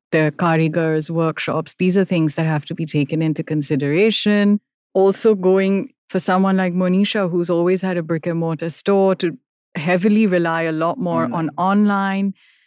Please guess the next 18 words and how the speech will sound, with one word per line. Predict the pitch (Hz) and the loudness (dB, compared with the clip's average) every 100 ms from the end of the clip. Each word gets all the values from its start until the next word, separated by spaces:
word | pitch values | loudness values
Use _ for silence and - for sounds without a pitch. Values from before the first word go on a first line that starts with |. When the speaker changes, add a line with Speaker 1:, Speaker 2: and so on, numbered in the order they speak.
| _ _ - | _ _ -2
Speaker 1:
And | 185 | -2
for | - | 0
someone | 190 185 196 208 | 0 2 2 2
like | 190 175 | 0 0
me | 196 208 | 0 0
who | 190 180 170 - _ _ _ - | 0 -2 -6 -10 _ _ _ -4
doesn't | 180 196 202 | 2 4 4
understand | 185 180 180 196 175 175 | 2 0 -2 -4 -2 0
it | 165 | -2
at | 151 180 | -2 0
all, | 185 190 190 190 - | 2 2 2 0 -2
you | 190 | -4
know, | 175 170 175 _ _ - | -2 -4 -6 _ _ -14
how | - 170 185 185 _ - | -4 0 0 -2 _ -4
things | 190 196 180 | 0 0 0
like | 165 185 | -4 -4
Instagram, | 185 - 196 185 170 170 | -4 -2 -2 0 0 -2
Facebook | - 175 190 - 151 | -2 -2 -2 -6 -10